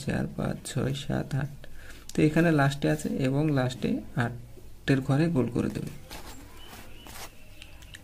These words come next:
তো আবারও আসছি এই টপিকটার উপরে, তার আগে বলে নিই এটা। এবারে তোমরা দেখছো, উম, question blocked sheet। তো question blocked sheet অনেক সময় তিনটে সংখ্যা থাকে, অনেক সময় বা একটা সংখ্যাও থাকে।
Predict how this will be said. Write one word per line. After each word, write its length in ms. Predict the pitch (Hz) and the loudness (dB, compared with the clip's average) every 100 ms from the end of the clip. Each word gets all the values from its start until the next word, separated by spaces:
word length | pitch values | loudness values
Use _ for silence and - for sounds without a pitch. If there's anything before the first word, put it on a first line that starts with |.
| - - - - | -14 -14 -4 4
তো 60 | |
আবারও 260 | 131 135 151 | 6 8 6
আসছি 300 | 143 143 151 | 6 4 4
এই 120 | 131 | 4
টপিকটার 440 | 131 - - 143 | 4 0 2 4
উপরে, 260 | 131 143 156 | 6 4 0
তার 200 | 160 120 | 2 2
আগে 160 | 117 120 | 4 2
বলে 280 | 123 120 | 2 2
নিই 200 | 127 120 | 2 2
এটা। 160 | 113 113 - - - - - - - - | 0 0 -2 -6 -12 -12 -12 -14 -6 4
এবারে 300 | 151 170 185 | 6 6 6
তোমরা 240 | 180 180 | 6 8
দেখছো, 280 | 165 156 - 269 330 | 6 4 2 0 6
উম, 200 | 139 143 | 6 8
question 600 | 143 151 151 - 180 156 | 6 6 6 4 4 6
blocked 460 | 139 139 151 151 | 6 4 2 0
sheet। 400 | - - 110 - - - - - | 0 -2 -2 -4 -12 -12 -14 -2
তো 160 | 139 139 - | 0 0 4
question 420 | 147 147 175 165 | 4 6 4 6
blocked 360 | 160 156 165 170 | 6 6 2 2
sheet 200 | 160 - | 0 4
অনেক 220 | 143 143 | 6 6
সময় 200 | 151 151 | 6 4
তিনটে 340 | 151 143 151 | 6 6 6
সংখ্যা 300 | 156 147 151 | 4 4 4
থাকে, 240 | 156 147 156 | 2 2 4
অনেক 260 | 143 131 | 6 6
সময় 240 | 139 139 135 | 6 6 6
বা 200 | 143 143 | 6 4
একটা 340 | 127 - 147 | 2 2 0
সংখ্যাও 380 | 139 135 139 160 | 4 2 2 0
থাকে। 280 | 135 117 - | 0 0 -2